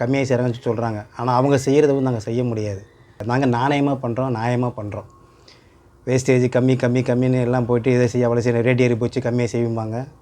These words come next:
செய்ய முடியாது. இது இந்த வேலை, இந்த ஒரு வேலை பார்த்துருக்கேன்னு வச்சுக்கோங்களேன், இது வந்து நான் ஒருத்தன் செய்ய முடியாது.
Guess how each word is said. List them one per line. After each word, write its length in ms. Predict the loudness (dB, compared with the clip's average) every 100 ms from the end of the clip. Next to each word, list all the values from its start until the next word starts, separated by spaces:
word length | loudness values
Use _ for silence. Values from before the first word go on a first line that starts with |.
| -20 -16
செய்ய 260 | -4 0
முடியாது. 400 | 2 2 0 -4 -8 -20 -20 -4
இது 140 | 2
இந்த 160 | 4 6
வேலை, 160 | 6
இந்த 140 | 6 6
ஒரு 140 | 4
வேலை 180 | 6 6
பார்த்துருக்கேன்னு 480 | 4 0 -2 -2 -4
வச்சுக்கோங்களேன், 460 | -4 -6 -6 -8 -12 _ _ _ -16 -4
இது 140 | 2
வந்து 140 | 4
நான் 100 | 6
ஒருத்தன் 220 | 4 4 4
செய்ய 180 | 4
முடியாது. 400 | 2 0 -2 -6